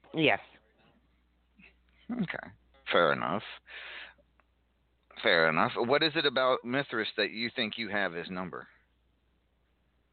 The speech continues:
Speaker 1: Well, because we've had many, many matches, and I know how, I have beaten him half of them, he's beaten me half of them. So I know I can beat him.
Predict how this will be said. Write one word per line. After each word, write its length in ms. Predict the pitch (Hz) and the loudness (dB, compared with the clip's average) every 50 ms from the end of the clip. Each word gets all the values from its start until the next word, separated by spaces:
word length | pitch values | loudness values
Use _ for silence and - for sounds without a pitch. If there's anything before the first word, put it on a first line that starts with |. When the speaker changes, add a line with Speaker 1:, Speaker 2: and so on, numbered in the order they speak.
| _ _ _ _ _ _ _ _ _ _ _ _ _ _ _ - | _ _ _ _ _ _ _ _ _ _ _ _ _ _ _ 0
Speaker 1:
Well, 220 | - 170 147 120 | 2 4 4 4
because 340 | - 135 - 143 139 139 127 | 4 2 2 2 0 0 2
we've 160 | 139 151 143 | 0 -2 0
had 420 | 147 160 147 139 127 117 98 101 101 | 2 4 4 4 4 4 0 -4 -6
many, 360 | 113 127 127 127 127 127 120 120 | -6 -4 -4 -4 -6 -8 -10 -10
many 180 | 120 120 120 | -10 -8 -6
matches, 420 | 117 117 113 110 - - 92 87 87 _ _ _ _ _ _ _ | -4 -4 -4 -4 -6 -8 -14 -16 -18 _ _ _ _ _ _ _
and 220 | - 110 107 98 - - _ _ _ _ _ _ _ _ _ _ _ _ _ _ _ _ _ _ _ _ _ _ _ _ _ _ _ - | -10 -8 -8 -8 -10 -14 _ _ _ _ _ _ _ _ _ _ _ _ _ _ _ _ _ _ _ _ _ _ _ _ _ _ _ -8
I 100 | 113 120 | -8 -8
know 260 | 120 123 123 123 127 123 | -8 -6 -6 -6 -4 0
how, 260 | 123 117 110 110 - - | 2 4 4 4 2 0
I 160 | - 113 117 123 | 0 2 2 2
have 160 | 127 127 123 | 2 0 -2
beaten 260 | 127 143 151 - 139 | -4 -6 -6 -6 -6
him 440 | 139 147 147 147 147 147 139 139 135 117 | -4 -4 -4 -4 -6 -10 -14 -16 -16 -16
half 260 | - 139 127 104 127 - - | -12 -4 -2 -2 -2 -2 -4
of 140 | 135 143 143 | -4 -2 0
them, 220 | 147 151 156 160 | -2 -2 -2 -4
he's 260 | 151 135 139 143 139 | -4 -4 -4 -6 -6
beaten 280 | - 135 120 - 131 147 | -6 -8 -8 -8 -6 -4
me 120 | 151 160 | -4 -2
half 180 | 151 120 98 - - | 0 0 -2 -2 -2
of 120 | - 85 | -4 -6
them. 200 | 82 80 80 80 - - - - - - - - | -4 -6 -8 -10 -14 -16 -16 -14 -14 -14 -4 0
So 80 | - 123 | 2 2
I 200 | - 95 120 120 | 4 4 2 2
know 400 | 120 120 127 123 127 127 127 - | 0 0 0 2 2 2 2 2
I 160 | - 110 117 | 2 2 2
can 340 | - - 127 123 110 120 127 | 0 -2 -4 -4 -4 -4 -4
beat 200 | 131 151 185 147 | -4 -4 -2 -4
him. 160 | 101 85 | -6 -8